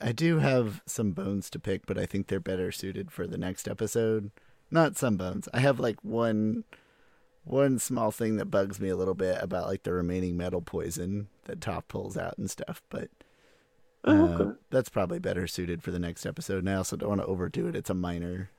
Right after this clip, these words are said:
Speaker 1: a minor nitpick, I guess. And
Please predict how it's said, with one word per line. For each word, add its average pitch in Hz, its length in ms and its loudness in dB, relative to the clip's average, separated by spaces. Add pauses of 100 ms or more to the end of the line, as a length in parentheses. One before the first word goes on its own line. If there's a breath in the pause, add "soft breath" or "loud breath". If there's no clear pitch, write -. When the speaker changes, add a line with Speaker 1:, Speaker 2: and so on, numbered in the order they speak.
(100)
Speaker 1:
a 202 60 -4
minor 85 340 -6
nitpick, - 460 -6
I - 40 6
guess. 101 400 -6 (2000 soft breath)
And 110 580 2